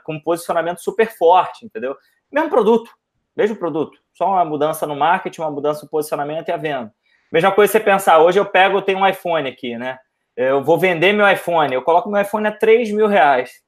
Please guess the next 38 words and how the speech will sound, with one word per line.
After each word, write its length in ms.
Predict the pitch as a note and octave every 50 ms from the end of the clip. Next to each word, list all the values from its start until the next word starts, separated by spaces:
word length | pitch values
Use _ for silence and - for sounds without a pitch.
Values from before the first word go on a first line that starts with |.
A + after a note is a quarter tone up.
| _ _ _ _ _ _ _ _ _ _ _ _ _ _ _ _ _ _ -
no 60 | C3
Mercado 400 | C3+ C#3 C#3 C#3 D3 C#3 C#3 C#3+
Livre. 460 | B2+ B2 B2 A#2 G#2+ G#2+ A2 A2 - _ _ _ _ _ _ _
Esse 160 | - - -
produto 260 | - F#3 F3+ G3 - _
custa 280 | - A3+ A3 A3+ - A#3
uns 240 | A3+ A3+ G#3+ E3 D#3
oito 260 | F#3+ A#3 B3+ B3 B3+
ou 60 | A#3+
nove 220 | A3+ A3+ A3+ A3+
mil 160 | A3+ A3 A3+ A#3
reais. 640 | A3 F#3 E3 F3 G3 G3 D#3+ - - - - _ _ _ _ _ _ _ _ _
Você 120 | - -
vai 220 | - G3+ G#3 G3+ -
comprar? 540 | F#3 D#3+ D3+ - G3 F#3+ D#3+ C3+ A#2 - - _ _ _ _ _ _ _ _ _ _ _ _ _ _ _ _ _ _ _ -
Não. 320 | F3 D#3+ - D3+ C#3 - - - _ - G3
<laughs> 220 | A3+ B3+ A#3+ G#3 _
Você 100 | - D#3
vai 140 | E3 E3
ficar 180 | E3 - F#3 F3
ressabiado 800 | E3+ F#3 F#3 F3+ - - F#3 F#3 F3+ F3 F3+ E3+ E3+ F3+ F#3 F#3
pra 220 | - - F#3 F#3
caramba 480 | F3+ - G#3+ G3+ F#3 E3+ F3 F3+ E3+ D3+
pra 100 | D3 C#3+
fazer 220 | - D3+ C3 C3+
essa 200 | C3+ - - C3+
compra, 340 | - - C3 B2 A#2+ - B2
porque 120 | - - D#3+
muito 200 | E3 F#3 F#3+ -
provavelmente 440 | F#3+ F3+ F3 F3 F3 F3 F3+ F3+ -
essa 200 | F#3 F3+ - F#3+
é 120 | F#3 F3+
uma 120 | F3 F3+ F3
daquelas 320 | E3+ - E3+ D#3+ D#3+ -
compras 280 | - E3+ E3 - E3 -
que 100 | _ -
você 120 | - D3
faz, 420 | - - E3+ F3+ G#3 F3+ D3 -